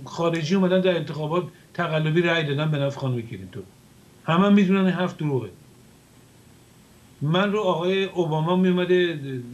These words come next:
دفتر منو، تلفن منو کنترل می‌کرده. خب، چیز غیر واقعیه، همه می‌دونن. رو جمعیت که برای من اومده بود در، اه،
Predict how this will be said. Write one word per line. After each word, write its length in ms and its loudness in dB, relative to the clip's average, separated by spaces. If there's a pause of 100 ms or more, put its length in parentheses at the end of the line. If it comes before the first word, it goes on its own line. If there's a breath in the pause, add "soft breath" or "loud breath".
(240)
دفتر 420 0
منو، 340 0 (220 loud breath)
تلفن 480 2
منو 340 4 (380 loud breath)
کنترل 480 0
می‌کرده. 460 -6 (160)
خب، 180 -2
چیز 220 0
غیر 260 2
واقعیه، 580 0 (300)
همه 120 2
می‌دونن. 360 4
رو 100 0 (360 loud breath)
جمعیت 500 4
که 100 -4
برای 280 2
من 180 2
اومده 240 0
بود 140 4
در، 160 0
اه، 60 -8